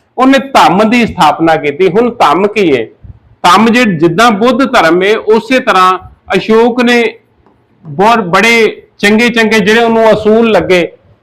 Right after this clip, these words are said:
ਬਾਕੀ ਧਰਮਾਂ ਦੀਆਂ ਚੰਗੀਆਂ ਗੱਲਾਂ, ਜਿੰਦੇ ਚੋਂ ਮੁੱਖ ਤੌਰ ਤੇ ਜਿਹੜੀਆਂ ਬੁੱਧ ਧਰਮ ਦੀਆਂ ਗੱਲਾਂ ਸਨ, ਉਹਨਾਂ ਨੂੰ ਇਕੱਠਾ ਕਰਕੇ ਉਹਨੇ ਇੱਕ ਧੰਮ ਦੀ ਰਚਨਾ ਕੀਤੀ ਤੇ ਲੋਕਾਂ ਨੂੰ ਉਹ ਧੰਮ ਜਿਹੜਾ ਸੀ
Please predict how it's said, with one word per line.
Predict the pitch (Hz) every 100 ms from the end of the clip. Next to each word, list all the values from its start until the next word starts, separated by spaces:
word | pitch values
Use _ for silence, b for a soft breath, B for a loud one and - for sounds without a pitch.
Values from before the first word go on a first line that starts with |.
| _ -
ਬਾਕੀ | 170 170 175 185 233
ਧਰਮਾਂ | 220 170 170 202
ਦੀਆਂ | 220
ਚੰਗੀਆਂ | 208 214 214 233
ਗੱਲਾਂ, | 214 214 220
ਜਿੰਦੇ | 202 233 240
ਚੋਂ | 240
ਮੁੱਖ | 233 220 233 -
ਤੌਰ | 233 226
ਤੇ | 220
ਜਿਹੜੀਆਂ | 208 214
ਬੁੱਧ | 190 233 214
ਧਰਮ | 185 156 160
ਦੀਆਂ | 190
ਗੱਲਾਂ | 160 165 185
ਸਨ, | 185 208
ਉਹਨਾਂ | 208 - 233 233 226
ਨੂੰ | 226
ਇਕੱਠਾ | 180 185 202 202 226
ਕਰਕੇ | 208 185 180 202
ਉਹਨੇ | 202 208 202
ਇੱਕ | 208
ਧੰਮ | - 170 143 202
ਦੀ | 233
ਰਚਨਾ | 214 160 175 175
ਕੀਤੀ | 165 160 214 226 _ _ - - - -
ਤੇ | 214
ਲੋਕਾਂ | 208 196 202 233 240
ਨੂੰ | 233
ਉਹ | 233 226 233 -
ਧੰਮ | 147 165 208 202 - - -
ਜਿਹੜਾ | 160 180 180
ਸੀ | 185 175 151